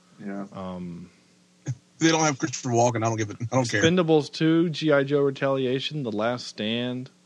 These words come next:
Speaker 2: Pain and Gain.
Speaker 3: That's actually a good movie,
Speaker 2: Six
Speaker 3: too.
Speaker 2: Bullets, Olympus Has Fallen. Oh, we've already done that. Um,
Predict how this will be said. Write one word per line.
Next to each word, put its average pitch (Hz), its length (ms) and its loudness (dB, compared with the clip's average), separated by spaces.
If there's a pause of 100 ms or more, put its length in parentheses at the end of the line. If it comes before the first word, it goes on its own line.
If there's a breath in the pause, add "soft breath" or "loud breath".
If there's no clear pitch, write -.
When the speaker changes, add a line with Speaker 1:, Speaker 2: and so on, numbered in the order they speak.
(300)
Speaker 2:
Pain 127 280 -2
and 120 180 -2
Gain. 123 580 -4 (1000 soft breath)
Speaker 3:
That's 131 160 4
actually 110 280 2
a 101 40 -4
good 95 40 -4
movie, 92 120 -4
Speaker 2:
Six 95 320 2
Speaker 3:
too. 127 80 -12
Speaker 2:
Bullets, 123 580 0
Olympus 135 420 -2
Has 127 140 -6
Fallen. 131 440 -2
Oh, 104 60 -8
we've 104 180 -6
already 87 140 -12
done 82 180 -14
that. - 340 -14
Um, 123 480 2